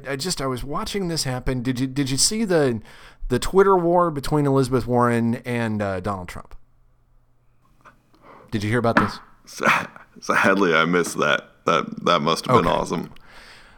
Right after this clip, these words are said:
Speaker 1: Well, there wa-, yeah, I mean, it was sort of a drop the mic kind of moment with Elizabeth Warren, and, and it, and, and you know what she did? She, she hit him, went out, and, and, but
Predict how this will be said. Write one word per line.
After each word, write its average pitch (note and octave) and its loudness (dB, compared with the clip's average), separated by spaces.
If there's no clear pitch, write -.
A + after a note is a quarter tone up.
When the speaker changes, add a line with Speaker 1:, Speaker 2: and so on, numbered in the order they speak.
Speaker 1:
Well, D3+ 8
there D#3 8
wa-, E3+ 6
yeah, D3 4
I D3 2
mean, F3 4
it F#3+ 4
was F#3+ 4
sort A#3+ 4
of F#3+ 0
a E3 2
drop C#3+ 6
the C3+ 2
mic A#2+ 4
kind A#2 0
of A#2 4
moment A2 4
with G#2+ 0
Elizabeth G#2 2
Warren, G2 0
and, F#2+ -2
and A2+ -2
it, A2 -2
and, B2+ 2
and C#3 0
you D#3+ 6
know G3+ 6
what G3 6
she D3 0
did? - -6
She, C#3 0
she D#3 4
hit D#3 4
him, D3 2
went C3 2
out, B2 2
and, A2 -2
and, A2 -4
but C3 2